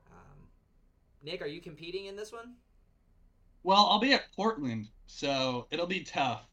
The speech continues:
Speaker 2: But, like, you know, if I can't get enough V G C after playing for, like, eleven hours straight, maybe I'll do a few sets. I don't know if I should use my team or use just some, like, total, total meme team. You know what I mean? Just to let off <laughs> steam.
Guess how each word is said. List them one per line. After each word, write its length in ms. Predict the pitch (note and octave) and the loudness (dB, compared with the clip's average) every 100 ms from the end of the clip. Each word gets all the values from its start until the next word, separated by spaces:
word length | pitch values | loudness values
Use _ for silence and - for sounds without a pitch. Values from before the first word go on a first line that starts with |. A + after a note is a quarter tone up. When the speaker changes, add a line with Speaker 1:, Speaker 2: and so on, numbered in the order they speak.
| - | -10
Speaker 2:
But, 160 | A#2+ | -8
like, 240 | A#2+ A2 A2+ | -4 -6 -4
you 140 | C#3+ | -4
know, 140 | C3 B2 | -4 -4
if 100 | A#2+ | -4
I 80 | D3+ | -2
can't 260 | G3+ G#3 | 0 0
get 140 | G3 E3+ | 0 0
enough 260 | E3+ D#3+ | -2 -2
V 140 | D#3+ D#3+ | -6 -4
G 160 | D#3 | -4
C 380 | B2+ - C#3 B2 | -6 -4 -2 0
after 260 | A2+ - A#2+ | -2 -6 -10
playing 380 | - C3 A#2+ | -4 -4 -4
for, 100 | A#2 | -4
like, 240 | A2+ A2 A2 C3 | -4 -4 -4 -6
eleven 340 | B2+ C3+ C3+ | -4 -2 -2
hours 340 | B2 A#2 A2+ | -2 -2 -4
straight, 460 | - - A#2+ A2+ A2+ | -6 -6 -4 -4 -4
maybe 240 | A#2+ A#2+ | -8 -6
I'll 140 | A#2 A2+ | -6 -6
do 220 | A#2+ A2+ | -6 -6
a 40 | |
few 220 | A2 A2 G#2+ | -8 -10 -10
sets. 420 | A2 A2+ G#2 - _ _ - - - - _ - | -10 -12 -12 -20 _ _ -20 -20 -20 -20 _ 0
I 100 | F3+ | 2
don't 80 | A3+ | 4
know 140 | B3+ | 4
if 60 | A3+ | 2
I 80 | |
should 180 | G#3 G#3 | 2 -2
use 280 | F3 G3 F3+ | -4 -4 -2
my 200 | D3+ E3+ | 0 0
team 440 | F#3 A3 C4+ - - | 0 0 0 -2 -4
or 140 | F#3+ | -2
use 380 | F#3+ F3+ G3 F3+ | 0 -2 -2 -4
just 220 | D#3+ D3 | -4 -4
some, 240 | - C#3+ C3+ | -4 -2 0
like, 280 | B2+ A#2+ - | -2 -4 -8
total, 680 | - E3+ F#3 D#3+ C#3+ B2 - - - - - - - | -6 -2 4 4 2 -2 -8 -20 -20 -20 -20 -20 -8
total 380 | - G#3 G3 D#3 | 2 2 2 0
meme 360 | D3+ D3 C3+ | 0 2 0
team. 380 | B2+ C#3 A2+ G#2 | -2 -4 -4 -6
You 240 | A2 B2+ B2 | -2 -2 0
know 140 | C3 | 0
what 80 | C3+ | 0
I 100 | C3+ | 0
mean? 240 | D3 D3+ | -2 -4
Just 200 | D3 D3+ | -6 -6
to 100 | E3+ | -4
let 180 | C#3 C3+ | -4 -2
off 220 | C3+ C3+ | -4 -6
<laughs> 0 | |
steam. 720 | - - - A3+ F4 - G#4 | -12 -6 0 2 0 -6 -12